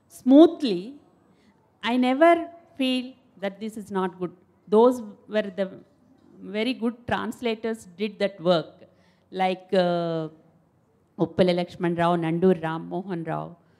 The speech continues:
when I was, uh, twelve years old or fifteen years old.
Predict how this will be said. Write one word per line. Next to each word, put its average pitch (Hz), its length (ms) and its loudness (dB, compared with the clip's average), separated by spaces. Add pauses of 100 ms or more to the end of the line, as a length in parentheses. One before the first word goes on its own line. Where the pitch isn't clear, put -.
(200)
when 180 160 0
I 175 320 -2 (300)
was, 160 300 -6
uh, 147 560 -6
twelve 185 260 -2
years 185 320 -2
old 170 280 0
or 151 40 -6
fifteen 170 400 -6
years 147 320 -12
old. 135 100 -20